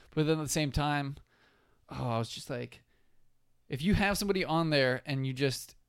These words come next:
have somebody who assumes 'cause she's twenty-two, she's not ready for marriage, it's like, why is she on the show then? Like, why, why even bring her on?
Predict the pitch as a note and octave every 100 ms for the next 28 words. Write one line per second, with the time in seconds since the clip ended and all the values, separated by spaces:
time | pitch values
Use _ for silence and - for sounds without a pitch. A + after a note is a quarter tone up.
0 | _ - D3 D3+ D3+ C#3+ C#3+ - F3+ F3+
1 | D#3 C#3 - D#3+ D3 D3 - D#3 D3 C#3
2 | - - D#3+ C3+ B2 C#3+ B2 C3 C#3 B2+
3 | C3 B2+ C3+ C3 C3 - C#3 B2+ D3+ G#3+
4 | F#3+ G#3 F3 D#3+ E3+ F3 A2+ A#2 - _
5 | _ _ _ _ _ _ _ _ _ D3
6 | D#3 F3 F3 D#3 F3 F3 E3 D3+ E3 D3+
7 | C#3+ C3+ C3+ G2+